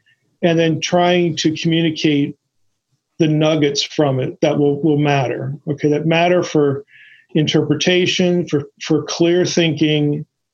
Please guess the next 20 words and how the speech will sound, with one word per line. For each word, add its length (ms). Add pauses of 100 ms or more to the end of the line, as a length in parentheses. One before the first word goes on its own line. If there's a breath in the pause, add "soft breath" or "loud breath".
(140)
um, 500 (540)
you 120
know, 380 (960)
that, 100
that, 220
that's, 300
that's 300
really 200
what 120
I 100
try 260
to 160
do. 220
And 80
on 100
my 240
podcast, 760
Naked 260
Bible 280
Podcast, 760